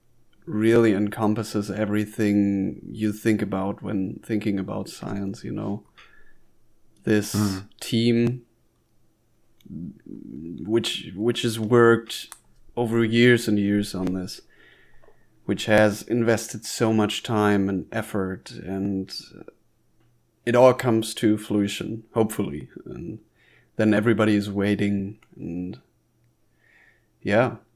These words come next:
Speaker 1: everybody is anticipating the landing. It's, it's,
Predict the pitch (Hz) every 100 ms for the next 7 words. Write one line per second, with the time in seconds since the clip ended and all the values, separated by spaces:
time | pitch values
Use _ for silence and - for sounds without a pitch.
0 | _ _ - 101 101 104 101 98 90 95
1 | 98 95 104 - - _ _ _ 123 120
2 | 151 139 127 123 117 113 110 107 98 101
3 | 101 104 98 92 - - - -